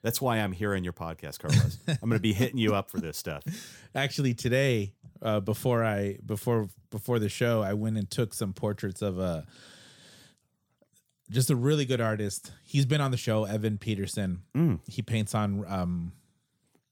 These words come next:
Speaker 2: reclaimed windows. That's his main medium.
Speaker 1: That's very cool.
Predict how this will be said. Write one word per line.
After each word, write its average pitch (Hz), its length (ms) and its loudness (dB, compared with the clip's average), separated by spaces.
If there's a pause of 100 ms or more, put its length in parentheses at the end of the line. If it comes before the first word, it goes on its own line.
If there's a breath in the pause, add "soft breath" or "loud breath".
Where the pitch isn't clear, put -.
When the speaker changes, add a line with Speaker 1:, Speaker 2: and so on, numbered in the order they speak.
(180)
Speaker 2:
reclaimed 107 640 0
windows. 90 880 2 (100)
That's 92 220 -2
his 90 180 -4
main 95 520 2
medium. 90 500 -2 (100)
Speaker 1:
That's 101 220 -6
very 95 420 -2
cool. 80 260 -6